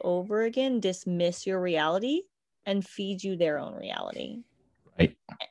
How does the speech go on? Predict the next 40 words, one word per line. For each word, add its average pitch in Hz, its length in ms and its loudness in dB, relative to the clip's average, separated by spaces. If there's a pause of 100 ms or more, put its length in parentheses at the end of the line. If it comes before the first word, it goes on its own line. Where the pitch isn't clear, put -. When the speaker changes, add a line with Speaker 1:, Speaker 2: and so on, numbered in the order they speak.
(120)
Speaker 1:
And 208 180 4
they 196 140 4
inval-, 208 580 4
they, 175 220 4
they 185 260 4
un-, 214 340 2
they 190 160 4
make 208 220 0
it 220 80 -4
so 185 140 2
your 185 260 2
val-, 202 260 4
your 208 220 2
reality 185 420 4
is 170 140 -4
not 160 220 -2
valid. - 480 -2 (480)
And, 180 360 4
you 180 80 2
know, 175 40 2
they'll, 170 260 2
they'll 185 220 4
dismiss 277 460 0
you 190 120 4
with 175 140 0
things 151 320 -4
like, - 180 -4
maybe 160 240 -8
they'll 160 140 -6
say, - 140 -12
"You're 214 180 -6
crazy," 269 720 0
or, 180 160 0
"You're 202 160 -2
sensitive," 277 680 -2
or, - 80 -4
"You 190 120 -2 (100)
always 277 360 6
overreact," 240 800 4
or, 175 240 2